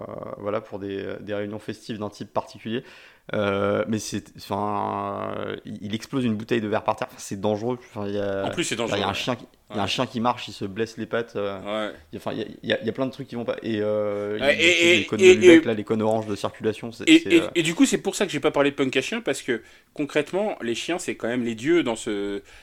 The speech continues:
Speaker 2: Enfin, euh, pour moi, enfin, en tout cas, euh, euh, y-, peut-être qu'on peut dire que, euh, les punks à chiens, euh, euh, c'est pas bien, mais non, c'est des gens qui adorent leurs chiens et du coup qui leur feraient jamais de mal. Et là, pour le coup, c'est
Speaker 1: Exactement.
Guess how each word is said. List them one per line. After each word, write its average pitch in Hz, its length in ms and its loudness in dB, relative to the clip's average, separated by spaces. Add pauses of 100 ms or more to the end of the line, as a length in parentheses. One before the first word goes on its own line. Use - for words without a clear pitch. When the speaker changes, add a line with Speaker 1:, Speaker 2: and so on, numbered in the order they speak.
(240)
Speaker 2:
Enfin, 90 420 -4 (160)
euh, 69 380 -6 (200)
pour 120 140 -2
moi, 156 320 4
enfin, 110 160 -2
en - 20 -2
tout 113 80 -10
cas, 185 240 0
euh, 101 240 0 (460)
euh, 95 520 -4 (360)
y-, 110 240 -10 (880)
peut-être 202 320 4
qu'on 151 180 2
peut 147 300 4
dire 143 320 2
que, 139 100 0
euh, 113 500 6
les 113 120 0
punks 127 260 0
à 120 60 2
chiens, 135 260 -2 (160)
euh, 104 140 0 (480)
euh, 101 220 -4
c'est - 120 -10
pas 120 120 4
bien, 214 320 0
mais 113 180 0
non, 160 380 4
c'est - 140 -8
des 107 120 -6
gens 160 120 -4
qui - 160 -6
adorent 127 280 2
leurs 131 100 4
chiens 170 320 -4
et 110 120 -6
du 101 120 -12
coup - 140 -12
qui 135 100 -12
leur 110 160 2
feraient 107 140 -6
jamais 143 240 2
de 131 60 2
mal. 170 300 0
Et 104 100 -8
là, 147 260 2
pour 113 160 -6
le 113 60 -2
coup, 214 100 -6
c'est - 80 -8
Speaker 1:
Exactement. 117 520 -4